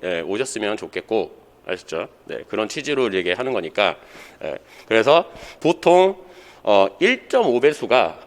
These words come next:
전국적으로, 이제 물론 이제 인원이 적은 데는 좀 하겠지만 다섯 명 정도 넘어가고, 그다음에 서울, 경기 정도,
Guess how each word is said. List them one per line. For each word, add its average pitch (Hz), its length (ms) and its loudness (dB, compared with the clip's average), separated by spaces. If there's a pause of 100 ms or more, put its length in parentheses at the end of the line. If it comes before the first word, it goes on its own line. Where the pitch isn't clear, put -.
(120)
전국적으로, 135 720 -2 (160)
이제 98 100 -2
물론 117 340 0
이제 101 180 -2 (400)
인원이 135 320 2
적은 113 260 0
데는 135 220 0
좀 101 120 -8
하겠지만 101 460 -2
다섯 131 240 -2
명 170 160 0
정도 135 180 -4
넘어가고, 98 720 0 (180)
그다음에 98 480 -2
서울, 185 240 2
경기 107 260 -2
정도, 92 340 -8